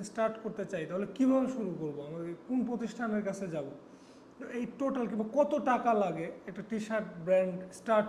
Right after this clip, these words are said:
করতে, একদমই, আহ, শুরু থেকে স্টার্ট করতে মিনিমাম কত টাকা প্রয়োজন হয়। তো শুরুতেই আপনাদের কয়েকটা ডিজাইন দেখাই। এটা হচ্ছে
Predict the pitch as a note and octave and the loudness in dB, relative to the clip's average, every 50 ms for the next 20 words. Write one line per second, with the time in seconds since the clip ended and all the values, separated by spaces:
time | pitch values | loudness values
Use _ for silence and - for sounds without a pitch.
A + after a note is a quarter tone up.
0 | - - F3 D3+ - - D3+ C3+ - - - - - - - - - F#3+ F#3 F3 | 0 -4 -6 -6 -6 -8 -12 -12 -12 -16 -20 -20 -20 -20 -16 -10 -6 -4 0 4
1 | G#3+ G#3+ G#3+ A3+ A#3 A#3 A3+ A3 A3+ G#3+ F#3+ F3 F3 F3 E3 - - - B3+ B3+ | 4 6 6 6 4 2 0 -2 -4 -4 -4 -2 -2 -4 -4 -6 -4 -2 0 2
2 | C4 C4 C4 C4+ C4 C#4 C4 C4 - C4+ C4 B3+ B3+ - - C4 B3 G#3 - D4 | 2 2 2 0 0 0 -2 -2 -2 -2 -2 -2 -4 -6 -8 -8 -8 -8 -6 -6
3 | E4 E4 D4+ C#4+ D#4+ D#4+ E4+ E4+ E4+ D#4+ C#4 B3+ C4+ C4 G#3 A#3 G#3 G#3 G3+ F#3+ | -6 -4 -2 0 2 2 2 2 2 0 0 0 -2 0 0 0 2 2 2 2
4 | G3 A#3+ E4+ - - - - - - - - - - - C#4 C4+ B3+ A#3 A3+ F3+ | 0 0 -2 -4 -8 -14 -18 -20 -20 -20 -20 -18 -6 0 6 8 8 8 8 6
5 | G#3+ G3+ F3+ E3 D#3 D3 C3+ - - - - - - - - - - - - - | 4 2 2 0 -2 -6 -8 -10 -14 -18 -20 -20 -20 -20 -20 -20 -20 -20 -20 -20
6 | - - - - - - - - - - - - - - - - - - - A3+ | -20 -20 -20 -20 -20 -20 -20 -20 -20 -20 -20 -20 -20 -20 -20 -20 -20 -12 -4 -2
7 | A3 A3 G#3+ A3 - - - - - - - - - B3 B3 B3 C#4+ D4 D4 D4 | 0 0 0 -2 -8 -12 -14 -16 -20 -20 -16 -8 -4 -2 -2 0 2 2 4 4
8 | C#4 C#4 C#4 C#4 B3+ B3+ C4 B3+ B3+ B3 A#3+ A#3+ - B3 G#3+ F3+ G3+ G#3 G3+ G#3+ | 4 2 0 -2 -2 -2 -2 -2 0 0 0 0 0 -2 0 0 2 2 2 2
9 | A3 A#3 A3+ G3+ E3+ - - F#3 G#3 C4+ - - - - F#3+ F3+ G#3+ G#3+ A3 A3 | 2 2 0 0 -2 -2 -2 -4 -6 -6 -8 -12 -14 -14 -8 -6 -6 -4 -4 -6
10 | - - - C4 | -8 -8 -6 -2